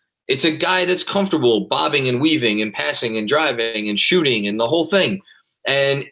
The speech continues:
if you need a guy to take an isolation possession or two,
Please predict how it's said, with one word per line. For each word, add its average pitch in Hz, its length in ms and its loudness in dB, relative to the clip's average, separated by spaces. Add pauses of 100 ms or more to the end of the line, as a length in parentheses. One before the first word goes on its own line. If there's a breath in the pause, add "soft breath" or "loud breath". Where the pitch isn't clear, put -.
if 135 260 0
you 151 80 4
need 170 180 4
a 170 40 2
guy 156 220 0
to 147 80 -2
take 156 180 0
an 143 80 0
isolation 143 640 0
possession 135 420 0
or 120 60 0
two, 135 520 2